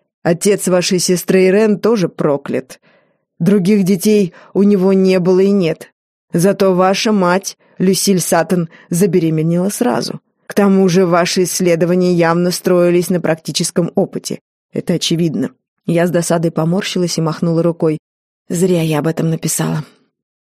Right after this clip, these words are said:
«Зря», согласился он, поднимаясь.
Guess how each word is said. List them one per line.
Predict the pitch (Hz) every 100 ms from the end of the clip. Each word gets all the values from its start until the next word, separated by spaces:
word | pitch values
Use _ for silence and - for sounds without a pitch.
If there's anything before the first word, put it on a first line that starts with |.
| -
«Зря», | 147 143 147 135 151 - _ _ _
согласился | - 170 151 165 - 160 -
он, | 160 151
поднимаясь. | 151 165 160 156 151 -